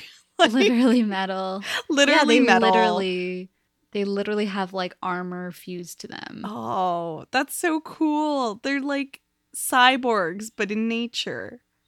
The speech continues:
Speaker 2: Yeah, they're amazing.
Speaker 1: So why do they have these sclerites?
Speaker 2: We don't know for sure, but one theory is that they might help protect the snails from the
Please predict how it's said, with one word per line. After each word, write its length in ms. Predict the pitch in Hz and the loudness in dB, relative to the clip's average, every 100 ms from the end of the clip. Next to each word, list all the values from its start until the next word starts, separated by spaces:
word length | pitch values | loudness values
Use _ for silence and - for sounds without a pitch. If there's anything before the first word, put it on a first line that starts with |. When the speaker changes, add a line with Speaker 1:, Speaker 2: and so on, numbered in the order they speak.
| _ | _
Speaker 2:
Yeah, 160 | - - - | -10 -10 -8
they're 140 | 196 | -8
amazing. 680 | 180 175 180 180 175 175 180 _ _ _ | -8 -10 -12 -12 -12 -14 -16 _ _ _
Speaker 1:
So 240 | - 320 285 - | 0 0 0 -2
why 480 | 220 226 269 311 254 226 | 0 2 4 2 -2 -6
do 760 | - 214 220 214 214 196 180 - _ | -4 -2 -2 -4 -4 -8 -10 -16 _
they 240 | 185 190 202 | -8 -6 -2
have 240 | 185 165 | -2 -2
these 240 | 175 - | -6 -8
sclerites? 800 | - 147 113 50 53 - - - _ _ _ - | -10 -10 -10 -10 -14 -14 -14 -14 _ _ _ 0
Speaker 2:
We 180 | 262 | 2
don't 200 | 240 214 | 2 2
know 160 | 262 427 | -2 -4
for 200 | - 285 | -4 -4
sure, 640 | - - 190 190 226 320 - | -2 -2 -4 -4 -4 -6 -6
but 220 | 262 240 | -6 -6
one 540 | - 208 226 254 277 277 | -6 -6 -2 0 0 -2
theory 500 | - 185 190 196 190 | -4 -4 -2 -2 -4
is 320 | - 190 180 | -4 -6 -6
that 180 | 196 185 | -8 -6
they 120 | 185 | -8
might 260 | 185 185 - | -8 -10 -10
help 260 | - 190 | -10 -10
protect 360 | 208 202 190 - | -10 -12 -14 -14
the 60 | |
snails 520 | 190 196 185 185 180 - | -12 -8 -8 -8 -10 -10
from 340 | - 185 185 | -8 -8 -8
the 420 | 185 180 180 175 | -8 -10 -8 -10